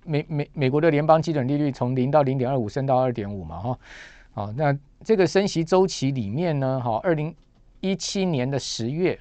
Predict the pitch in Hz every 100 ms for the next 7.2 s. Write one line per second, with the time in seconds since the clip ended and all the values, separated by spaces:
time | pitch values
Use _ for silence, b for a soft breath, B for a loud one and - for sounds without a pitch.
0 | - 101 95 - 165 131 123 139 147 147
1 | - 151 151 135 113 107 156 147 139 139
2 | 143 143 151 B B B B 131 123 113
3 | - 151 147 117 - - 101 - 226 180
4 | 190 B B B - 170 202 156 127 -
5 | 180 180 175 165 123 185 170 143 180 170
6 | 160 110 104 120 131 - 123 160 151 151
7 | 160